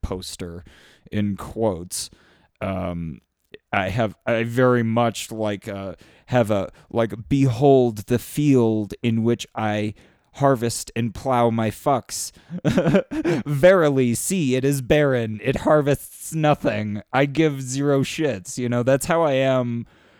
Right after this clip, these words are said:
online. That's how I am on Twitter. That's how I am on Facebook. It's how I've always been. But for some reason, when I got into the podcast medium, I was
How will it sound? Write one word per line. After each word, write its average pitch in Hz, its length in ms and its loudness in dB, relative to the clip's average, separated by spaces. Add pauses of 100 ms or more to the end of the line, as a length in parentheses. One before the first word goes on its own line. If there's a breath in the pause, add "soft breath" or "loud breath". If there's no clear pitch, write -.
(200 loud breath)
online. 131 800 2
That's 110 340 -4
how 117 120 0
I 110 80 2
am 104 180 0
on 101 120 -4
Twitter. 135 440 2
That's 113 180 -2
how 127 140 2
I 117 80 2
am 110 140 0
on 101 140 -2
Facebook. 127 440 -2
It's - 120 -6
how 117 120 4
I've 110 180 2
always 107 320 0
been. 113 540 2
But 98 160 -8
for 110 140 -8
some 113 280 -4
reason, 113 400 -2
when 107 160 -2
I 101 60 -6
got 104 220 -4
into 104 160 -6
the 98 100 -6
podcast 104 580 -8
medium, 104 640 -8
I 101 120 -10
was 98 340 -12